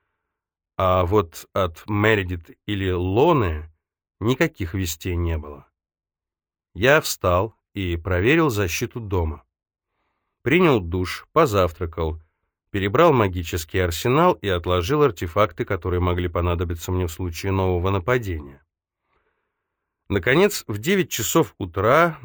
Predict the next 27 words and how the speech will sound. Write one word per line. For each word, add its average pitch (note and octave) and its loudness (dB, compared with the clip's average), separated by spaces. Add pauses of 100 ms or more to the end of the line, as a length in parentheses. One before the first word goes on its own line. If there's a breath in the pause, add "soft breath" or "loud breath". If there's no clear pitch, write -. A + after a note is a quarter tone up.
(120)
переделав B2 2
все - -2
необходимые F2+ 0
дела, B2+ 2
я D#3 2
спустился - -2
в - -18
торговый F#2 0
зал E3 4
и F#2 -8
отпер D3 -4
входную F#2 -2
дверь. D#2+ -8 (760)
Время E3+ 2
тянулось F#3 2
еле-еле. C3 0 (840)
Мне E3+ 4
нравится D3+ 4
работать F2 -4
в - -14
магазине, B2 0
но E2+ 0
сейчас F2+ -4
я A#2 -4
страстно B2+ -2
желал G#2+ 0
очутиться G2 -6